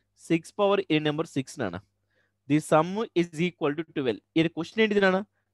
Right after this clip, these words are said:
లాస్ట్ డిజిట్ అన్నాడు. ఈ లాస్ట్ డిజిట్ ఏంటిది? టూ. So B, but not D.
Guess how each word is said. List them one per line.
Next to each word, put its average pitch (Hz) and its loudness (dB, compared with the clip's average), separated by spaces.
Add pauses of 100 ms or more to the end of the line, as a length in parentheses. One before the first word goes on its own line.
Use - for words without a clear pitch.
(280)
లాస్ట్ 170 4 (160)
డిజిట్ 139 4
అన్నాడు. 101 -4 (480)
ఈ 151 2 (100)
లాస్ట్ 170 2 (100)
డిజిట్ 202 2
ఏంటిది? 190 4 (200)
టూ. 165 -2 (320)
So 185 -2 (180)
B, 143 4 (280)
but 143 2 (100)
not 160 2 (120)
D. 123 4